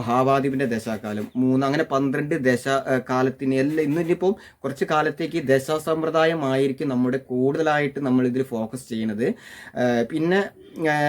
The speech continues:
അതിൻ്റെ ഇടയ്ക്ക് നല്ല മറ്റേ വീഡിയോസ് ഗ്രഹനില സ്കാനിങ് ആയിട്ട് വരുന്നതായിരിക്കും. അപ്പം നമുക്ക് ഇന്നത്തെ കാര്യത്തിലേക്ക് കിടക്കാം. അപ്പോൾ ഇന്ന് പറയണത് വെച്ച് കഴിഞ്ഞാൽ ഞാൻ പറഞ്ഞ പോലെ തന്നെ തമ്പലയിൽ കണ്ട പോലെ തന്നെയാണ്. അപ്പോൾ എല്ലാവരും കണ്ടു കഴിഞ്ഞാൽ ലൈക്ക്,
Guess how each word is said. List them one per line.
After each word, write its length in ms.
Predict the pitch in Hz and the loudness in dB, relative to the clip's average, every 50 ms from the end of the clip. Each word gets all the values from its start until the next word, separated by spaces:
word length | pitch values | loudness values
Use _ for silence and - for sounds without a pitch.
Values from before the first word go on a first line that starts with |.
| 147 139 131 | 2 2 2
അതിൻ്റെ 220 | 147 156 156 165 156 | 0 0 0 0 0
ഇടയ്ക്ക് 220 | 151 147 151 160 151 | -2 -2 -4 -4 -2
നല്ല 160 | 143 143 143 143 143 147 - - 71 - | 0 0 0 0 0 0 -2 -4 -6 -4
മറ്റേ 260 | 139 135 131 131 135 131 131 131 131 | -2 -2 0 2 4 4 4 4 4
വീഡിയോസ് 500 | 131 131 135 135 139 139 131 135 139 135 127 | 4 2 4 4 4 2 2 0 -2 -2 0
ഗ്രഹനില 380 | 123 127 120 127 135 135 135 139 139 | 0 -2 0 0 0 0 0 -2 -4
സ്കാനിങ് 420 | - - 135 123 123 127 127 127 127 | -4 -6 -4 -2 0 2 2 2 2
ആയിട്ട് 200 | 123 120 120 123 123 - - - - 113 110 113 | 2 0 0 -2 -6 -6 -12 -12 -10 -6 -4 -2
വരുന്നതായിരിക്കും. 800 | 113 107 113 123 131 127 127 113 110 107 110 104 - 127 190 254 - - - - - - 143 | -2 0 2 2 2 2 0 0 0 -2 -4 -4 -6 -6 -6 -6 -10 -12 -20 -20 -16 -10 -6
അപ്പം 160 | 139 175 180 170 | -4 -2 0 0
നമുക്ക് 260 | 160 156 156 147 165 156 | 0 0 -2 -4 -2 -2
ഇന്നത്തെ 260 | 139 139 131 - 147 143 - 127 | -2 -2 -2 -4 -6 -4 -2 0
കാര്യത്തിലേക്ക് 540 | 123 127 127 131 131 139 139 135 131 139 - | 0 2 2 0 0 0 0 0 0 -2 -6
കിടക്കാം. 320 | 101 98 92 - - - - - _ - - - - - | -6 -10 -10 -12 -14 -16 -16 -18 _ -20 -20 -20 -8 -8
അപ്പോൾ 180 | 123 131 170 180 165 170 160 | -4 0 0 0 2 0 0
ഇന്ന് 160 | 165 190 196 185 | 2 2 2 2
പറയണത് 300 | 175 170 170 165 165 160 170 | 2 2 2 0 0 -2 -4
വെച്ച് 140 | - 156 | -6 -6
കഴിഞ്ഞാൽ 200 | 156 160 156 160 185 175 | -4 -4 -4 -2 -2 -2
ഞാൻ 100 | 147 143 143 143 | -2 -2 0 0
പറഞ്ഞ 180 | 135 135 139 139 | 0 0 0 -2
പോലെ 100 | 131 127 | -2 -2
തന്നെ 140 | 139 135 139 - | -2 -4 -4 -2
തമ്പലയിൽ 340 | 131 123 123 127 127 131 131 127 | 0 0 2 2 4 2 2 0
കണ്ട 160 | 117 117 120 120 120 | 0 -2 -2 0 0
പോലെ 120 | 123 120 113 - | 0 -2 -2 -2
തന്നെയാണ്. 300 | 120 120 117 117 127 156 - 117 | -2 -2 0 -2 -2 -4 -6 -8
അപ്പോൾ 140 | 107 - 110 | -8 -6 -4
എല്ലാവരും 400 | 107 113 127 147 151 151 147 156 147 127 | 0 2 2 4 2 2 0 -2 -2 -2
കണ്ടു 200 | 117 117 123 120 | 0 0 0 2
കഴിഞ്ഞാൽ 300 | 120 117 117 120 131 139 - 123 113 | 0 0 0 -2 -4 -4 -4 -4 -2
ലൈക്ക്, 360 | 110 107 107 - - 135 139 | -2 -2 -2 -4 -4 -6 -6